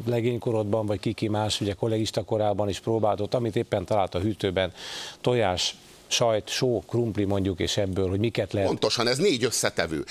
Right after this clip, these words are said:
Speaker 2: Ebből a négy összetevőből már egy kiváló ételt lehet csinálni. Ugye, komolyan valaki azt gondolja, hogy ha David Bowie csatlakozott volna a Beatleshöz, akkor ez egy jobb zenekar lett volna?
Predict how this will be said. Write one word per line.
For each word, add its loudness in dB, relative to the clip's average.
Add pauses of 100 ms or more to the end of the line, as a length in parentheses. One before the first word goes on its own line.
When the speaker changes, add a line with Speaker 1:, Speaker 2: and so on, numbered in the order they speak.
(100)
Speaker 2:
Ebből 2
a 2
négy 2
összetevőből 2
már 2
egy 0
kiváló 0
ételt -2
lehet -2
csinálni. -4 (260)
Ugye, 0 (320)
komolyan 0
valaki 0
azt 0
gondolja, 2
hogy -4
ha -2
David -2
Bowie -4
csatlakozott -4
volna -2
a -6
Beatleshöz, -8 (140)
akkor -6
ez -4
egy -8
jobb -2
zenekar -4
lett -8
volna? -8